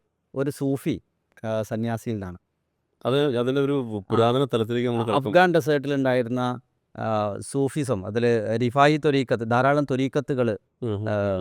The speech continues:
Speaker 2: ഉം, ഉം.
Speaker 1: ആ, ആ സൂഫി സിസ്റ്റത്തിലുണ്ട്.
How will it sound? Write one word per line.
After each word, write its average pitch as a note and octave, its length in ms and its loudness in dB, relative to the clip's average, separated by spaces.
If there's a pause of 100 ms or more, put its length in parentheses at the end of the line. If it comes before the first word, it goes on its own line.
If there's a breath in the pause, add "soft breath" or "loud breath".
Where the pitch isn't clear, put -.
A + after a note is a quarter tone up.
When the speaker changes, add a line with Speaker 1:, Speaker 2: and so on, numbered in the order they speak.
(100)
Speaker 2:
ഉം, F#2+ 100 -8
ഉം. F#2+ 80 -10 (1160)
Speaker 1:
ആ, A2+ 140 0
ആ A#2 320 0
സൂഫി B2+ 340 -4
സിസ്റ്റത്തിലുണ്ട്. A#2 680 -4